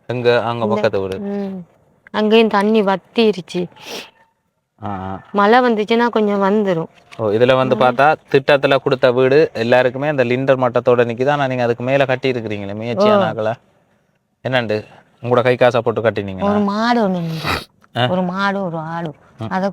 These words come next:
Speaker 2: கொடுத்து போட்டு மிச்சத்தை கட்டுனே தருவாங்க.
Speaker 1: மாடை, மாடையும் வித்துட்டீங்களே, அது, அது, அதுவே ஒரு சிறப்பான வாழ்வாதாரமே.
Speaker 2: ம், வித்து, அது
Speaker 1: ஆ.
Speaker 2: என்ன செய்ய, இருக்க வீடு இல்லையா, மாட்டை வச்சு என்னய்யா செய்ய?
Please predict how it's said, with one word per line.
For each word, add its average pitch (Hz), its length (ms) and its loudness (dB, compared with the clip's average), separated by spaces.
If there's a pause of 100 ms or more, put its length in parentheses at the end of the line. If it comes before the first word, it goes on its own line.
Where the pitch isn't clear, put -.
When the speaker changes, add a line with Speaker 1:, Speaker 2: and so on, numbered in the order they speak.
Speaker 2:
கொடுத்து 185 260 -6
போட்டு 180 280 -2
மிச்சத்தை 196 400 0
கட்டுனே 180 460 -2
தருவாங்க. 156 500 -6 (280)
Speaker 1:
மாடை, 147 380 4
மாடையும் 135 600 -2
வித்துட்டீங்களே, 123 520 -4
அது, 104 200 -4
அது, 107 200 -2
அதுவே 117 260 -2
ஒரு 131 140 0
சிறப்பான 123 400 -2
வாழ்வாதாரமே. 113 720 0
Speaker 2:
ம், 185 140 -10
வித்து, 185 500 -6
அது 185 340 -2
Speaker 1:
ஆ. 175 80 -4 (560)
Speaker 2:
என்ன 214 480 2
செய்ய, 196 200 2
இருக்க 202 400 0
வீடு 214 300 2
இல்லையா, 196 400 2
மாட்டை 190 380 -2
வச்சு 196 220 -2
என்னய்யா 185 380 0
செய்ய? 165 440 -6